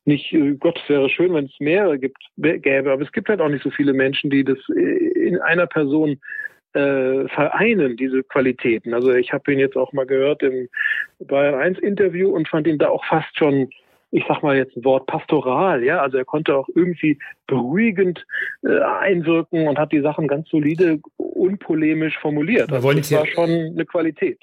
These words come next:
Speaker 2: wollen jetzt hier versuchen, ein bisschen nicht zu politisch zu werden, weil, äh, wir sind ja eigentlich kein politischer Podcast, aber
Speaker 1: Nein, wir
Speaker 2: was
Speaker 1: sind
Speaker 2: ich,
Speaker 1: apolitisch, aber das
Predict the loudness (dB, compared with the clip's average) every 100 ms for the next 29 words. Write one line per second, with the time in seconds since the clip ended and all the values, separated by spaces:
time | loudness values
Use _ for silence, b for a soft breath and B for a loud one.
0 | 0 2 4 2 2 2 2 0 0 0
1 | 0 -4 -6 -2 0 0 0 -2 0 0
2 | 0 -2 -2 0 2 2 2 0 -2 0
3 | 2 2 2 0 0 0 2 2 -2 -4
4 | -2 0 0 -2 -6 -10 -8 -6 -6 -4
5 | -2 0 0 0 0 -2 -2 0 0 2
6 | 0 0 0 0 2 0 0 0 0 0
7 | -2 0 0 0 0 0 0 0 0 -2
8 | -4 -4 -6 -8